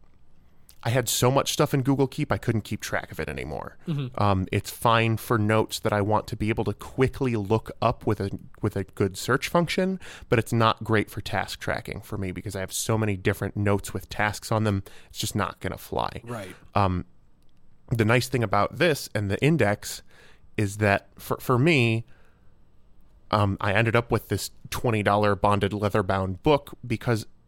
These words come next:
Speaker 1: even though he sets out a simple way to do this in any notebook or sheet of paper or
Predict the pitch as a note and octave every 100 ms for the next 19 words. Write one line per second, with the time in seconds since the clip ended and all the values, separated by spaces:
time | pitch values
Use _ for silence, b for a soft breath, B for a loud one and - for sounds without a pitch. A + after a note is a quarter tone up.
0 | _ D3 D3+ D3 C3 B2 B2+ - C#3+ -
1 | C3 B2 - G2 G#2 G2 - D3 C#3 B2+
2 | A#2+ A2+ A2 G#2 - G2 - A#2 B2 A#2
3 | A2+ - G#2+ - G#2 - - A2 G2 -
4 | A2 - G#2 G2